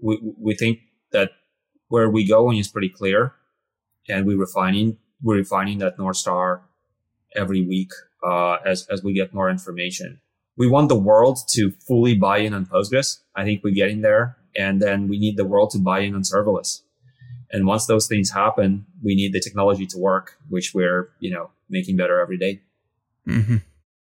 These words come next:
Speaker 2: You've got some job openings, I see, at least in your announcement post from back in July. I'm sure there's some of those job openings still available.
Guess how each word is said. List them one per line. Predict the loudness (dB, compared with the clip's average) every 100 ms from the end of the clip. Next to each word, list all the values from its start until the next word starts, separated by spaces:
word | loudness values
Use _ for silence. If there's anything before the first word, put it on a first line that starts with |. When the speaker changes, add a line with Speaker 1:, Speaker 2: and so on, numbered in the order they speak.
| _ _
Speaker 2:
You've | -2 0
got | 0
some | 0
job | 0 2
openings, | 0 0 2 2 0 -6 -4
I | -2 0
see, | 0 2 2 0
at |
least | 0 0 0
in |
your | 0
announcement | 2 2 0 -2
post | 0 0 -2 -8
from | -6 -2 0
back | 0 0
in | 0
July. | 0 0 2
I'm | 0
sure | 0 0 -2 -4 -4
there's | -4
some | 0 0
of |
those | 0 0 -2 -6
job | -4 -2 0
openings | 0 0 -2
still | -2 -2
available. | 0 -2 0 -4